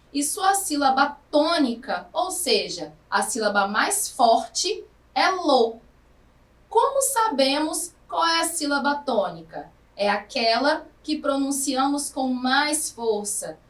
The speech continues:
com maior intensidade. Uma dica para descobrir é sempre falar a palavra como se você estivesse chamando.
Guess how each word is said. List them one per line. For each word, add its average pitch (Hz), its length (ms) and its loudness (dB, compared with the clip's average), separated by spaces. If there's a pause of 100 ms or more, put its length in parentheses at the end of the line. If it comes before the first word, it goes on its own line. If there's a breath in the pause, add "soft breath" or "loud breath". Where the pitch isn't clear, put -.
(160)
com 269 180 2
maior 285 800 2
intensidade. 233 1120 -2 (480)
Uma 403 320 4
dica 214 540 -4
para 214 360 0
descobrir 285 1040 -2 (160)
é 302 140 0
sempre 370 560 -4
falar 262 440 2
a 220 100 -2
palavra 262 720 2 (180)
como 302 220 2
se 302 180 -2
você 302 360 -2
estivesse 262 600 -2
chamando. 190 760 0